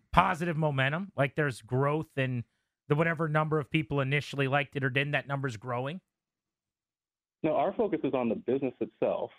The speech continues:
Speaker 1: Gotcha.
Speaker 2: Um, and the business has grown substantially. Um, but also there is, there is positive movement there, which you would expect even, um, in general.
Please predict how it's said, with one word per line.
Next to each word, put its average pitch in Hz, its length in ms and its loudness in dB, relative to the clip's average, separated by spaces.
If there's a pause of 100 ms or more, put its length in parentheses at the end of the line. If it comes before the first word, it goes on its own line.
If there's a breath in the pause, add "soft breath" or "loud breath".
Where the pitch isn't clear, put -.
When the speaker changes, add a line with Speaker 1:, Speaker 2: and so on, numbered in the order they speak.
(160)
Speaker 1:
Gotcha. 123 280 0
Speaker 2:
Um, 104 460 0
and 110 200 2
the 107 40 2
business 127 480 0
has 107 160 0
grown 107 480 -2 (100)
substantially. 113 840 -2 (200)
Um, 110 520 0 (400 soft breath)
but 156 100 2
also 147 320 0
there 120 300 2
is, 120 200 0 (120)
there 135 180 2
is 135 80 2 (140)
positive 113 460 -2
movement 113 400 -2
there, 135 120 2
which 180 160 0
you 226 80 0
would 156 120 2
expect 131 420 -4
even, 120 520 -4
um, 110 360 0
in 107 180 -6
general. 107 500 -2